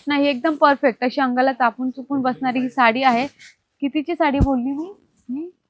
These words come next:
पाचशे पंच्याण्णव रुपये ह्या साडीची रेट असणार आहे. सिक्वेन्स वर्क असणार आहे, गोंडा डिझाईन येऊन जाणार आहे आणि सुंदर अशा क्वालिटीची साडी असणार आहे. पूर्ण जी खालची डिझाईन आहे ती ब्रॉड बॉर्डर म्हणून भरले, भरून दिलेली आहे आम्ही.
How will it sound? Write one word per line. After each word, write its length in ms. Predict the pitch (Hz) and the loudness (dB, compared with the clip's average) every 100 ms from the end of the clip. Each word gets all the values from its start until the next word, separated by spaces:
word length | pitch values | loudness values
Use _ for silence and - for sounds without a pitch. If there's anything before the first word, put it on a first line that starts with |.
| _ - _ - | _ -20 _ 0
पाचशे 280 | 254 233 330 | 0 2 -2
पंच्याण्णव 600 | 302 302 247 294 269 277 | 2 2 4 2 2 2
रुपये 220 | 262 330 | 0 -2
ह्या 120 | 320 277 | 0 0
साडीची 320 | 254 226 277 | 0 0 -2
रेट 200 | 240 220 | -2 -2
असणार 240 | 226 226 | -4 -2
आहे. 60 | 220 | -4
सिक्वेन्स 380 | - 254 285 285 | -6 -6 -4 -4
वर्क 180 | 294 269 | -4 -4
असणार 240 | 269 277 | -6 -4
आहे, 100 | 277 | -4
गोंडा 280 | 247 240 233 | -2 -2 0
डिझाईन 340 | 277 277 294 277 | 0 0 0 0
येऊन 260 | 262 262 | 0 0
जाणार 260 | 254 247 247 | 0 2 2
आहे 60 | 285 - - - | 0 -10 -20 -10
आणि 160 | 285 370 | -6 -4
सुंदर 340 | 359 330 285 | -2 0 2
अशा 180 | 277 302 | 2 2
क्वालिटीची 440 | 285 262 254 262 | 2 2 0 -4
साडी 280 | 294 254 233 | 2 2 4
असणार 240 | 254 247 269 | 0 0 -2
आहे. 80 | 285 | -2
पूर्ण 300 | 320 349 320 | 0 2 4
जी 120 | 339 320 | 2 2
खालची 280 | 302 262 294 | 4 4 4
डिझाईन 400 | 262 262 269 277 | 2 4 4 4
आहे 100 | 277 | 2
ती 380 | 190 - _ - | -2 -8 _ -10
ब्रॉड 340 | 247 262 269 269 | 0 4 6 6
बॉर्डर 240 | 277 262 | 4 4
म्हणून 300 | 277 262 262 | 2 2 2
भरले, 320 | 262 254 240 254 | 2 2 4 2
भरून 380 | 240 254 285 | 4 2 2
दिलेली 340 | 277 262 269 277 | 2 2 2 2
आहे 200 | 285 262 | 2 2
आम्ही. 380 | 262 233 240 | 0 0 0